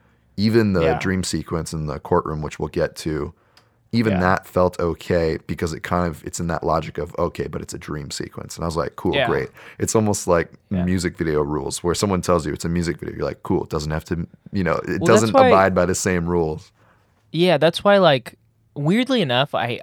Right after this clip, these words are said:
Speaker 2: I'm not a huge, I like dream sequences, but I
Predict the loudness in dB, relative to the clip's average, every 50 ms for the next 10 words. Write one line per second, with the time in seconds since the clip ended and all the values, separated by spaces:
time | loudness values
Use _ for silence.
0 | -8 -8 -6 -2 0 0 0 0 -2 -2 -2 -2 -2 0 2 2 2 4 4 4
1 | 4 2 2 -2 -2 0 -2 -2 -2 -4 -4 -2 -2 -4 -2 -2 -2 -2 -2 0
2 | 0 2 2 2 0 -2